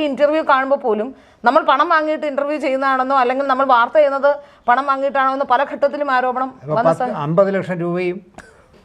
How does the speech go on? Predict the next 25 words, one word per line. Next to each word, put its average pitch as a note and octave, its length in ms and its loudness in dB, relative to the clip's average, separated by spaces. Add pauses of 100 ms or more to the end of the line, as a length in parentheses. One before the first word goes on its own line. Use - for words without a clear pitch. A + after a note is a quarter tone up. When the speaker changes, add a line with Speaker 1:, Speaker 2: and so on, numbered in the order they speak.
(180)
Speaker 2:
ദിലീപിൻ്റെ F#3 420 4
ഒരു F3 80 0
ഡേറ്റും F3+ 320 2
വാങ്ങിയിട്ടാണ് F3+ 460 0
ദിലീപിന് F3 320 0
വേണ്ടി F3 220 0
ഞാൻ E3+ 200 0
സംസാരിക്കുന്നത്. E3+ 640 0
എനിക്ക് F#3+ 520 2 (680)
മു-, D#3 160 2
പത്ത് E3 160 4
മുപ്പത് G3+ 280 4
വർഷമായി F#3 360 0
സിനിമാ F3+ 300 0
രംഗത്ത് F3+ 280 -2
എന്നെ E3+ 180 0
നല്ല E3 200 2
പരിചയമുള്ള F3 360 2
പല്ലിശ്ശേരി F3+ 320 0
പറഞ്ഞില്ലേ, A#2+ 400 -10 (220)
Speaker 1:
<laughs> F#3 340 0 (400)
Speaker 2:
ഞാനിതൊന്നും A3 480 2
വകവയ്ക്കില്ല. D#3 520 0
കാരണം D#3 140 -2
എന്തറിയാം, C3 380 -4